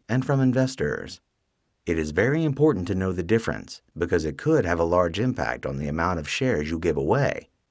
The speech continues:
The concept is quite easy to understand, but a small mistake could have a huge impact. Basically, pre-money valuation is the value of the startup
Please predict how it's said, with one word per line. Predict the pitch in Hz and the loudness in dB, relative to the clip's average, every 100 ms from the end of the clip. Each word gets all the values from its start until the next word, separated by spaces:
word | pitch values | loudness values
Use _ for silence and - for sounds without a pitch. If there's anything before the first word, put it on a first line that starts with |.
| _ - | _ -4
The | 101 | -2
concept | 135 170 135 117 | 2 2 2 0
is | 92 | -2
quite | - 104 90 | 0 0 0
easy | 104 104 95 | 0 0 0
to | 87 | 0
understand, | 73 73 65 - 120 65 50 - _ _ _ - | 0 -2 -4 -2 0 -2 -4 -12 _ _ _ -2
but | 87 | 0
a | 71 | 2
small | - - 156 202 | -2 0 2 2
mistake | 82 - 55 50 - - _ | 0 -2 -4 -4 -10 -18 _
could | - 127 127 | 2 4 4
have | 120 | 4
a | 98 | 2
huge | 87 151 143 95 110 | 0 0 2 2 2
impact. | 123 104 58 - - - _ _ _ _ _ _ _ _ _ - | 0 0 -4 -6 -14 -20 _ _ _ _ _ _ _ _ _ -2
Basically, | 139 156 110 - 62 50 - _ _ _ | 2 2 0 -2 -4 -4 -12 _ _ _
pre-money | - 139 160 151 139 | 4 6 6 4 6
valuation | 127 120 92 90 123 - 71 | 4 4 4 4 2 0 -4
is | 67 76 | -4 -2
the | 78 | 2
value | 98 127 143 143 | 4 4 4 4
of | 135 | 2
the | 131 | 0
startup | - 135 127 78 | 0 0 2 0